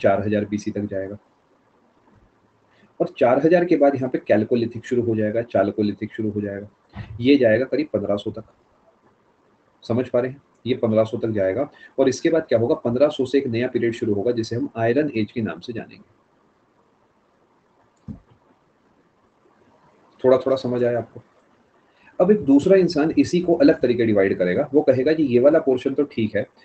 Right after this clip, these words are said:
Color मैं black की जगह कुछ और रखता हूँ। वो कहेगा जी, ये वाला paleolithic वाला तो ठीक है, Mesolithic जो है, ये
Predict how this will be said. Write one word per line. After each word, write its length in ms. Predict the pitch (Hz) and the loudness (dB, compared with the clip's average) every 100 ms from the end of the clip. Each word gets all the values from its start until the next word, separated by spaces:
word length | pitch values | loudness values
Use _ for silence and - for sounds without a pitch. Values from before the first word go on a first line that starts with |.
| _ _ | _ _
Color 180 | 117 113 | 0 2
मैं 260 | 117 113 104 | 0 -2 -2
black 220 | 101 101 | -2 -2
की 60 | 113 | -2
जगह 140 | 107 | -2
कुछ 220 | 107 110 107 | -2 -4 -2
और 120 | 101 | -2
रखता 200 | 90 - | -4 -10
हूँ। 120 | 104 | -10
वो 80 | 156 | -4
कहेगा 240 | 156 156 175 | 0 2 4
जी, 100 | 170 | 4
ये 120 | 139 | 4
वाला 160 | 147 | 4
paleolithic 580 | 151 117 135 139 127 131 | 4 4 4 2 0 0
वाला 140 | 117 117 | 0 -2
तो 100 | 131 | -6
ठीक 280 | - 101 | -6 -6
है, 80 | 104 - _ _ _ _ - | -6 -10 _ _ _ _ -8
Mesolithic 680 | 151 185 202 202 160 175 180 | -2 0 4 4 4 0 0
जो 100 | 131 | 0
है, 220 | 113 135 _ 107 | 0 -2 _ -10
ये 460 | 117 131 131 123 | -2 0 2 -2